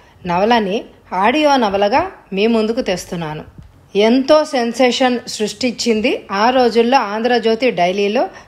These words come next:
ఈ నవల. అటువంటి నవలైన అజ్ఞాత సూర్యుడు ఇప్పుడు మీ ముందుకు. ఈ అజ్ఞాత సూర్యుడు కథ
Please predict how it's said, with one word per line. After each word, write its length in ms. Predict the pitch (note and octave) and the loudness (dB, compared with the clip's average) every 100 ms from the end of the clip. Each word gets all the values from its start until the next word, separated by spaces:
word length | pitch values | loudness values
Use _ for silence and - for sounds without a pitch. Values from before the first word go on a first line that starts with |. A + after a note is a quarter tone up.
| _ G3+ | _ -4
ఈ 140 | B3+ | 0
నవల. 380 | C4 F3 E3 D#3 - - - - F#3+ | 0 -2 -4 -6 -8 -18 -20 -8 -4
అటువంటి 500 | G3 B3+ C4+ B3+ A#3 | 0 2 0 0 -2
నవలైన 640 | F#3+ G3+ G#3+ F#3+ F#3 C#4 - - _ F#3+ | 0 2 2 0 -4 -6 -8 -20 _ -2
అజ్ఞాత 520 | G3+ G#3 C#4 C4+ C4+ | 0 2 2 0 -4
సూర్యుడు 600 | A#3+ A3 A3+ A#3 G3+ F3 - - - | -4 0 2 2 0 -2 -8 -18 -8
ఇప్పుడు 280 | F#3+ F#3 C#4 | -6 0 2
మీ 160 | C#4 G3+ | 2 0
ముందుకు. 460 | F#3 E3 D#3+ D#3+ - - - - - A3 | 0 -6 -8 -10 -14 -18 -20 -20 -12 -4
ఈ 160 | C4 | 2
అజ్ఞాత 560 | A3+ F3+ F#3 B3+ C#4+ C#4+ | 2 0 -4 0 0 0
సూర్యుడు 580 | C4+ - G#3+ G#3+ G3 F3+ E3 | -2 -2 -2 0 -2 -6 -8
కథ 160 | D3+ | -6